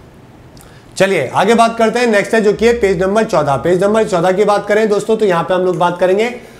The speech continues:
आईडीबीआई को लेकर। आईडीबीआई bank ने strategic disinvestment को लेकर यहाँ पे बताया गया है। आपको मालूम है दोस्तों अभी recently जब budget आया था तब ये बोला गया था कि हम क्या करेंगे, Disinvestment करेंगे। ठीक है guys, हम क्या करेंगे, Disinvestment करेंगे और disinvestment से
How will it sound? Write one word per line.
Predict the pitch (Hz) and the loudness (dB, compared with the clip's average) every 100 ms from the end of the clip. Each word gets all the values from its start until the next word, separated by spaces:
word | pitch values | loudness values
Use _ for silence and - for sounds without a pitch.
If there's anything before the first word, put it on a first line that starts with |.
| - | -6
आईडीबीआई | 160 170 196 180 175 | -2 2 2 2 0
को | 170 | 0
लेकर। | 156 143 143 | -2 -2 -2
आईडीबीआई | 147 202 208 226 | -2 0 0 0
bank | 202 202 | 0 0
ने | 214 | 0
strategic | 226 180 165 185 190 | -2 -2 -2 -2 -2
disinvestment | 170 180 180 185 185 190 185 | -2 -2 -2 -2 -2 -2 0
को | |
लेकर | 175 170 165 | 0 0 0
यहाँ | 151 | -2
पे | 147 | -2
बताया | 139 135 170 | -2 0 0
गया | 185 | 2
है। | 196 214 - - - | 0 -2 -10 -6 -4
आपको | - 208 | 0 0
मालूम | 196 220 226 | 2 2 2
है | |
दोस्तों | 220 220 233 | 2 2 0
अभी | 214 | 0
recently | 196 185 202 202 | 2 0 0 0
जब | 214 185 | 0 0
budget | 160 190 196 | 0 0 0
आया | 190 | 0
था | 202 | -2
तब | 208 196 | -2 0
ये | 196 | 0
बोला | 151 165 | 0 0
गया | 190 190 | 2 0
था | 190 220 - - - - | 0 -2 -4 -18 -20 -2
कि | 208 | 0
हम | 214 214 | 0 0
क्या | 226 | 0
करेंगे, | 220 220 254 | 0 0 0
Disinvestment | 196 156 240 226 190 190 190 226 226 | 0 0 0 0 0 -2 0 0 2
करेंगे। | 170 151 180 175 - - - - - - | 0 2 2 0 -2 -12 -16 -18 -10 0
ठीक | 196 | 2
है | 247 | 2
guys, | 254 226 185 135 | 2 -2 -8 -6
हम | 160 | -2
क्या | 185 220 | 0 0
करेंगे, | 220 226 269 | 0 0 0
Disinvestment | 156 233 247 220 196 196 202 214 208 | 0 0 2 0 0 -2 -2 -2 0
करेंगे | 185 196 240 | 0 2 0
और | 180 | 0
disinvestment | 175 185 185 185 190 190 | -2 -2 -2 0 -2 0
से | 220 | 0